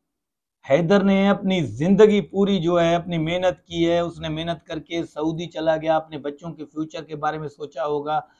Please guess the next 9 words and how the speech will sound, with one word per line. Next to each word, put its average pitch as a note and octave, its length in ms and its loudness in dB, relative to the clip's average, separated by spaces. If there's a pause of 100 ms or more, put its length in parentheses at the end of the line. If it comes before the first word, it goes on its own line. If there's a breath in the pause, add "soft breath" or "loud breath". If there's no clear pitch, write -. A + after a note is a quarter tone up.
(160 soft breath)
अपने F3+ 340 2
बारे E3+ 260 8
में, D#3+ 140 -2
फ्यूचर D3+ 460 -6
के D3+ 200 -14
बारे D3 200 0
में D3+ 100 -4
सोचा D3 300 -8
होगा। D3 380 0